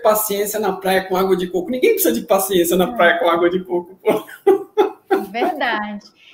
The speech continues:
Speaker 2: Então, gente, é, quanto mais a gente é, é conscien-, autoconhecimento, né? Conhece-te a ti mesmo. Quanto mais a gente vai se conhecendo no nível da alma, da consciência mesmo,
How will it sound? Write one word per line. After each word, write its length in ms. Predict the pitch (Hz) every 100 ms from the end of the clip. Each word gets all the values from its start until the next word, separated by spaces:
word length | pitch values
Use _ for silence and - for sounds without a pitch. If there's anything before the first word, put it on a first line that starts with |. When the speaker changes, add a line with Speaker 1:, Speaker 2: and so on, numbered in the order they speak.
| 262
Speaker 2:
Então, 540 | 294 294 427 453 508 427
gente, 440 | 330 254 233 - 277
é, 800 | 220 269 285 285 285 262 - - _ - _
quanto 320 | 339 339 349
mais 420 | 320 311 440 440
a 120 | 392
gente 840 | 349 311 294 294 269 254 233 208 _ -
é, 540 | 233 226 220 202 185 - _ _ _ _ _
é 80 | 247
conscien-, 540 | - 294 294 294 285 220
autoconhecimento, 1080 | 285 349 359 311 311 - 294 262 240 214
né? 160 | 220 254
Conhece-te 480 | 277 240 240 247 285
a 60 |
ti 100 | 285 294
mesmo. 380 | 254 208 208 - _ _
Quanto 200 | 277 277
mais 240 | 277 349 370
a 60 |
gente 200 | 349 311
vai 140 | 285 294
se 80 |
conhecendo 640 | - 294 277 277 277 285 277
no 180 | 269
nível 440 | 254 277 285 262 214 - _ _
da 500 | 208 196 277 339 254
alma, 240 | 311 262
da 100 | 208
consciência 680 | 220 302 294 294 294 370 262
mesmo, 560 | 233 240 359 320 226